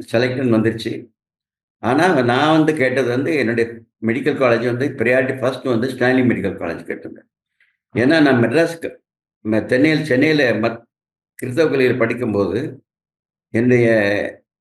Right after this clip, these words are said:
அ, அ, ப-, கோ-, க-, கசின் பிரதர் அவங்க எல்லாம் என்னோட பிரதர்ஸ், கசின் பிரதர் மற்ற விருந்தினக்காரங்கெல்லாம் ஸ்டான்லியில படிச்சாங்க.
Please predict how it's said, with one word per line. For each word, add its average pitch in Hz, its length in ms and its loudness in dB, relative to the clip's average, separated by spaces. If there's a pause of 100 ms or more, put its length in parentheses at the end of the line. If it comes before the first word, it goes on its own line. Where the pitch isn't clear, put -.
அ, 104 60 -6 (1120)
அ, - 240 -14 (960)
ப-, - 320 -6 (100)
கோ-, 131 260 2
க-, 117 260 -6
கசின் 143 320 2
பிரதர் 123 520 0 (280)
அவங்க 110 300 -4
எல்லாம் 120 320 2
என்னோட 107 160 -2
பிரதர்ஸ், 123 500 -2 (400)
கசின் 117 320 -4
பிரதர் 117 340 2
மற்ற 117 300 0
விருந்தினக்காரங்கெல்லாம் 123 960 -2
ஸ்டான்லியில 123 600 -2
படிச்சாங்க. 95 580 -6